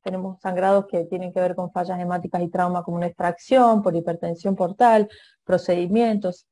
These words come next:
sangrados de mucosas, hematomas, y los puse en distinto color, y ahora van a ver por qué. Y es porque recientemente una guía de,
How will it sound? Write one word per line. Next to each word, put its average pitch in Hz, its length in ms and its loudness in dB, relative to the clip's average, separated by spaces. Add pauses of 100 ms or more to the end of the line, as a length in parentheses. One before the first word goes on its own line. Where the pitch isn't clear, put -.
sangrados 202 540 0
de 180 80 2
mucosas, 202 520 -2
hematomas, 220 460 -2
y 247 80 -2
los 208 140 -4
puse 269 240 -6
en 247 60 -2
distinto 233 380 -2
color, 190 300 0
y 180 40 -2
ahora 196 180 -4
van 208 180 -4
a 202 40 -4
ver 190 180 -6
por 170 160 -8
qué. 156 200 -6 (760)
Y 320 80 0
es 320 40 -6
porque 240 460 0
recientemente 214 800 2
una 226 140 0
guía 220 280 2
de, 190 160 2